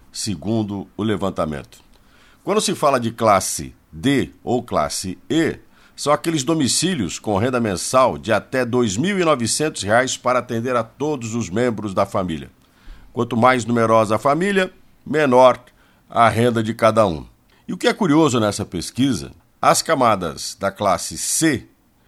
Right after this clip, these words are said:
trabalham e do trabalho tiram a maior parte de sua renda. Mais de noventa por cento da classe C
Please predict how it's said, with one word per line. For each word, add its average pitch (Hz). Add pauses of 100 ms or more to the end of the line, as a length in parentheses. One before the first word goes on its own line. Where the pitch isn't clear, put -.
(320)
trabalham 131 (520)
e 135
do 139
trabalho 117
tiram 113
a 107
maior 113
parte - (240)
de 123
sua 92
renda. 123 (360)
Mais 151
de 131
noventa 135
por 110
cento 160
da 90
classe 107
C 175